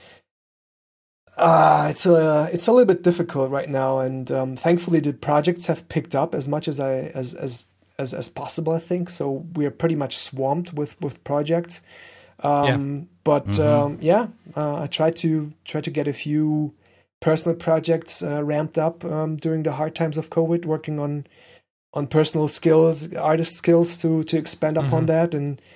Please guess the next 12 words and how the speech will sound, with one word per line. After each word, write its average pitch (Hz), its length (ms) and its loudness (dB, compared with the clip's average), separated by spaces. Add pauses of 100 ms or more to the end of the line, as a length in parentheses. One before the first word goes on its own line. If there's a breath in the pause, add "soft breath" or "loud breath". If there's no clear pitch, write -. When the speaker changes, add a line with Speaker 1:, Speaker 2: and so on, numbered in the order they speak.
(220 soft breath)
Speaker 1:
distract - 440 2
my 151 100 2
mind 143 440 0
upon, 143 420 -4
uh, 143 180 0
from, 139 380 0
from, 139 400 -2
uh, 135 320 0
from 135 200 -4
bad 135 260 0
news 143 360 0
and 131 240 -4